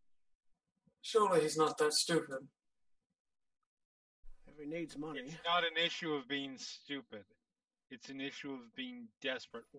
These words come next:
Speaker 3: What's his other option?
Speaker 1: I mean, the other option would be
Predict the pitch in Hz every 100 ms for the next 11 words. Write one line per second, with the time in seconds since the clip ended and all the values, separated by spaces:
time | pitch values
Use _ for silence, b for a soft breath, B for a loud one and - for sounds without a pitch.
0 | 240 277 - 285 277 269 254 247 247 -
1 | - 208 196 _ _ _ _ _ _ _
2 | _ _ _ _ _ _ _ _ _ _
3 | 185 185 180 175 - - - - 160 165
4 | - - - - 151 143 135 143 139